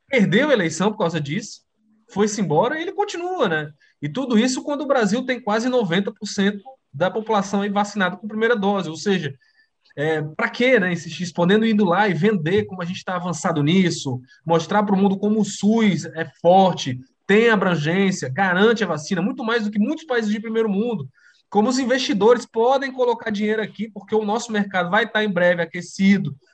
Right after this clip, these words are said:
vai tá todo mundo imunizado, trabalhando. Aí não, vai lá falar dessas besteiras que vai precisar de um tradutor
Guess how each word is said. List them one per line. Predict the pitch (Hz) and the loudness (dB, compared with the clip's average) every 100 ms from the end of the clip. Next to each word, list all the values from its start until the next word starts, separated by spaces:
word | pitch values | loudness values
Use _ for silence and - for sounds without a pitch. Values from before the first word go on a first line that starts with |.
| _ | _
vai | 151 | -4
tá | 151 175 | -2 2
todo | 208 | 2
mundo | 208 208 | 4 4
imunizado, | 208 202 190 160 196 196 | 4 2 -2 0 -2 -2
trabalhando. | 196 190 190 220 262 - _ _ _ | -2 0 0 0 -2 -8 _ _ _
Aí | 370 | -8
não, | 359 214 240 175 123 - - | 2 6 6 4 -2 -16 -10
vai | 135 226 | -4 0
lá | 247 | 0
falar | 254 254 | -2 -4
dessas | 262 - 208 | -6 -8 -4
besteiras | 160 220 196 208 - | 2 2 2 -2 -2
que | |
vai | 180 165 175 | -8 -6 -6
precisar | 208 202 190 | -2 -2 0
de | 202 | 0
um | 226 | -2
tradutor | 202 226 233 226 - 208 226 262 208 | -4 -4 -2 -4 0 4 4 4 2